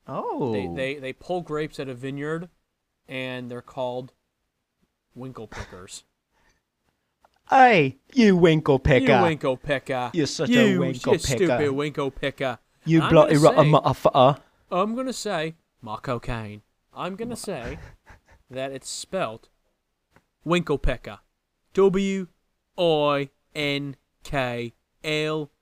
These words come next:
Speaker 2: E P R C K E R. Winkle picker.
Speaker 1: That's, that's, that's fucking brilliant,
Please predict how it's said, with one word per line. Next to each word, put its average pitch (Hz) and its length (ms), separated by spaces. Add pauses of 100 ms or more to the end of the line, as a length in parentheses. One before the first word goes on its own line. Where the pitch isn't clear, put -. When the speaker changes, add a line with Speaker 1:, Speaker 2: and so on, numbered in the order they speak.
(220)
Speaker 2:
E 143 400 (240)
P 175 340
R 127 340 (120)
C - 320
K 120 420 (180)
E 139 180
R. 110 200 (240)
Winkle 147 320
picker. 104 440 (640)
Speaker 1:
That's, 135 360
that's, 143 420
that's 156 240
fucking 151 400
brilliant, 127 540